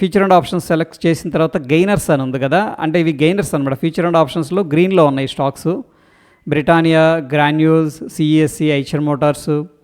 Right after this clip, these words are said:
హిందుస్థాన్ లీవర్, ఎఫ్ఎంసీజీకి సంబంధించిన స్టాక్స్ ఎక్కువ కనిపిస్తూ ఉన్నాయి. ఎందుకంటే మార్కెట్ under ప్రెషర్లో ఉన్నప్పుడు ఎఫ్ఎంసీజీ కొద్దిగా డిఫెన్స్ ప్లేయర్ అనమాట.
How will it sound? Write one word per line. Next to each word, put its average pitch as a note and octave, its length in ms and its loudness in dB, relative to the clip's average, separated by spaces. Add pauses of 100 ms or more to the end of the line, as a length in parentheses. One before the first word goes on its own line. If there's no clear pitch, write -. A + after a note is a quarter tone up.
(180)
హిందుస్థాన్ D3 440 0
లీవర్, D3 500 0
ఎఫ్ఎంసీజీకి E3 560 -2
సంబంధించిన D3+ 300 -2
స్టాక్స్ D3 340 -2
ఎక్కువ D3+ 260 0
కనిపిస్తూ C#3 440 -2
ఉన్నాయి. D#3 300 -2 (340)
ఎందుకంటే D3+ 240 0
మార్కెట్ D3 320 0
under C#3+ 160 0
ప్రెషర్లో C#3+ 480 2
ఉన్నప్పుడు D3 460 0 (420)
ఎఫ్ఎంసీజీ D#3+ 500 -2
కొద్దిగా E3 400 2
డిఫెన్స్ D3+ 420 -2
ప్లేయర్ C3+ 220 0
అనమాట. B2+ 260 -6